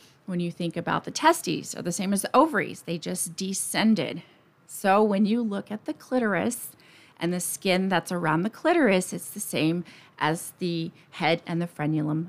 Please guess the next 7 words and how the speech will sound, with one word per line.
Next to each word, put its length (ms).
on 120
a 60
penis. 640
Well, 420
that 160
same 260
tissue 680